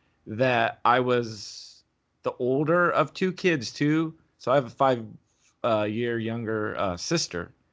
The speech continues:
So, like, I didn't have, like, an older sibling, you know, that you kinda look up to and you kind of are like,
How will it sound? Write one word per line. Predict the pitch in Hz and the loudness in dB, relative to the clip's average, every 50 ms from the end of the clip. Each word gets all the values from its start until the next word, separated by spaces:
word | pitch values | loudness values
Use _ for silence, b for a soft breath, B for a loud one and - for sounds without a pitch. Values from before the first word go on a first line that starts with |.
| _ _ _ _ _ | _ _ _ _ _
So, | - - - 123 | -6 -2 0 0
like, | 127 127 127 123 - - - | 2 2 0 -2 -2 -2 0
I | 117 127 131 | 2 4 4
didn't | 139 139 120 127 | 4 2 2 -2
have, | 110 110 113 117 120 123 120 117 | -4 -2 0 2 2 2 2 2
like, | 120 120 117 120 | 2 2 0 -2
an | - - | -2 0
older | 127 127 131 117 110 101 | 0 2 2 2 0 -2
sibling, | - - - 151 143 131 117 110 | -2 0 0 0 2 0 -2 -4
you | 107 107 | -6 -6
know, | 107 110 110 107 | -4 -4 -4 -4
that | 107 107 95 - | -4 -6 -8 -12
you | 113 | -10
kinda | - - 123 117 104 | -8 -6 -6 -6 -4
look | 98 123 120 - | -4 -6 -4 -2
up | 120 123 127 - | -2 -2 -2 -2
to | - - 143 135 | 0 0 0 0
and | 123 120 113 | 0 -2 -4
you | 113 101 | -6 -8
kind | - - 120 117 117 117 | -8 -6 -6 -4 -2 -2
of | 104 110 | 0 2
are | 107 107 | 2 2
like, | 104 104 107 104 95 - b | 2 2 0 -2 -4 -8 b